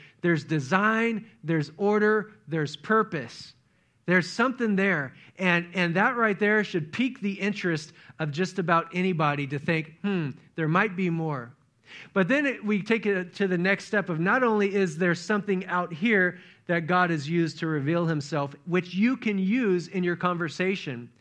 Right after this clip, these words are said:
about creation, but there's also something inside here that he has put. In fact,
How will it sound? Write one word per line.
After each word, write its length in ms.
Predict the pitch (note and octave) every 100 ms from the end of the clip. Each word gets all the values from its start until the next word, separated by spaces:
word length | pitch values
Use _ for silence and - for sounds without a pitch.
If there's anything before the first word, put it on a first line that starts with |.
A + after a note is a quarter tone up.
| - -
about 360 | - D3 E3 D#3+
creation, 640 | - E3 E3+ F3 D3 A#2+ - - - -
but 140 | F#3+
there's 180 | G3 F3+
also 480 | G3 B3 D4+ D4+ G#3+
something 600 | - A3 G#3+ G#3+ G#3 G#3
inside 580 | G3+ G3 F3+ G3+ F3+ F3
here 460 | G#3 A#3+ F#3+ F#3 - - -
that 180 | E3
he 80 | D#3+
has 160 | D#3 D3+
put. 320 | - F3 C#3 - _ _ _ _ _
In 120 | D#3+
fact, 400 | D#3 F#3+ F3+ E3+